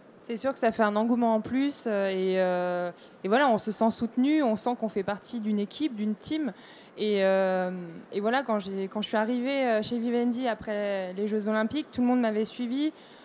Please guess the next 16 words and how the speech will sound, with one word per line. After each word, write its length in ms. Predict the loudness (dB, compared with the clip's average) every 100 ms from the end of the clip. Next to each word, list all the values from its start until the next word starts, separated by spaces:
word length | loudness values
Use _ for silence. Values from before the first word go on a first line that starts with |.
| -4 4
Euh, 240 | 6 4
j'ai 160 | 4 4
eu 120 | 4
un 120 | 4
accueil 280 | 0 0 0
fantastique, 680 | 0 2 2 0 -6 -4
euh, 480 | -2 0 0 0 0
je, 400 | 0 2 2 2
enfin, 320 | 0 -2 -2
je 80 | -2
pouvais 160 | 0 2
pas 140 | 4
rêver 280 | 4 2 4
mieux 300 | 6 6 6
et, 260 | 4 4 4
euh, 300 | 2 0